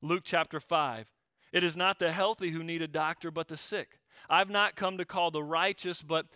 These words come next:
sinners to repentance." And then in Mark ten forty-five, "For even the Son of Man did not come to be served, but to serve, and to give his life as a ransom for many."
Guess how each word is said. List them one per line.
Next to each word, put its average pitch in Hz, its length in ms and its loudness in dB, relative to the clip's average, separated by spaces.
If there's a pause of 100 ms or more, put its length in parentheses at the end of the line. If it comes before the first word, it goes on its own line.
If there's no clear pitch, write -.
(140)
sinners 180 640 -6
to 170 140 -10
repentance." 147 800 -12 (400)
And 160 120 0
then 175 120 2
in 160 100 0
Mark 165 260 0
ten 175 260 -2
forty-five, 151 720 0
"For 165 140 2
even 214 260 -4
the 208 100 -2
Son 190 260 -2
of 175 80 -4
Man 175 260 -4
did 170 120 -6
not 170 200 0
come 175 200 -8
to 156 120 -4
be 165 240 -8
served, 151 520 -4 (240)
but 160 380 2
to 170 240 -8
serve, 120 640 -6 (320)
and 151 140 -2
to 156 100 -2
give 170 280 -2
his 175 160 -8
life 151 260 -2
as 143 140 -6
a 143 60 -4
ransom 143 520 -8
for 131 140 -12
many." 113 340 -10